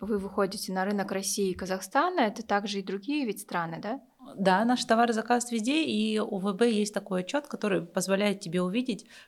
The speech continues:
Speaker 2: куда заказали твой товар. И благодаря этому у нас есть,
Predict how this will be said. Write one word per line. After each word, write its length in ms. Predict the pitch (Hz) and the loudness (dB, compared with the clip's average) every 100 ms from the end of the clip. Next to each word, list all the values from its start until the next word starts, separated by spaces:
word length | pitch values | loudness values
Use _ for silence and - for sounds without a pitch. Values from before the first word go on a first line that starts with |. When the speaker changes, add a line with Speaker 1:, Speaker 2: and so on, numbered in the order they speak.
| _ | _
Speaker 2:
куда 280 | - 214 202 | 0 6 8
заказали 460 | 196 196 180 190 185 | 8 2 0 0 -2
твой 220 | - 180 | -2 -4
товар. 460 | 175 175 165 - - | 0 2 2 0 -6
И 100 | 196 | -4
благодаря 400 | 175 180 190 196 | -2 -2 0 2
этому 320 | 240 247 202 | 0 0 0
у 40 | 185 | 2
нас 240 | 180 - | 0 0
есть, 220 | 208 208 | 0 -2